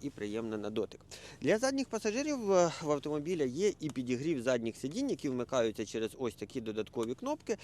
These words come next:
і мало хто з автомобілів, які, в принципі, готуються і робляться заводом-виробником для мас, для народу, розміщаються тут. Адже в більшість автомобілів це чомусь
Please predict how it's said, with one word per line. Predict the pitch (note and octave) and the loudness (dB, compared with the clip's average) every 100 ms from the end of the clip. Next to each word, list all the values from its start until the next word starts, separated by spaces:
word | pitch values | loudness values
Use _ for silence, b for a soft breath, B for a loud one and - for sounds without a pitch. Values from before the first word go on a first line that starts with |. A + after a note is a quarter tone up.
| B B | B B
і | - A#3 B3+ | -2 0 2
мало | E3 B2 E3+ G3+ | 2 4 6 6
хто | D3 - D3+ D#3+ | 2 4 4 4
з | G#2+ B2 C#3+ A#2+ | 2 6 6 6
автомобілів, | - A2 B2 B2+ D3+ D3 A#2 G#2 - - - | 2 -2 -2 0 2 4 2 0 -12 -12 -6
які, | B2 - | -4 -4
в | |
принципі, | A2+ B2 A#2+ - G#2+ A#2 G#2 A2+ | -6 -8 -10 -12 -6 -6 -6 -8
готуються | A#2+ B2 D3 A#2+ G#2+ A#2+ | -8 -6 -6 -6 -6 -8
і | G#2+ B2 | -6 -4
робляться | A#2+ A#2 G#2+ - A2 G2 - A2 | -4 -2 -6 -6 -8 -8 -12 -6
заводом-виробником | A#2+ A2+ G#2+ G#2+ A2+ A#2+ A#2+ B2+ G#2+ | -4 -4 -4 -4 -4 -6 -4 -6 -4
для | A2 A#2 G#2 G2 B B B | 0 2 0 -4 B B B
мас, | C#3 B2 A#2 - - | 0 2 2 -2 -4
для | C3 | 0
народу, | C3+ A2+ A#2+ G3+ G#3+ - | 2 2 2 2 2 2
розміщаються | C3+ A#2+ B2+ - D3 E3+ D#3+ - D3 | 2 2 0 0 2 2 0 -4 -4
тут. | C3+ G#2+ | -2 -2
Адже | C3+ D3 D3 | -2 -2 -2
в | |
більшість | C3 B2 G3 - A#2+ | -6 -4 -4 -4 -8
автомобілів | A#2+ C#3 F3 B3+ E3 | -10 -8 -6 -4 -6
це | - | -6
чомусь | F#3+ C3 D#3 | -6 -4 -4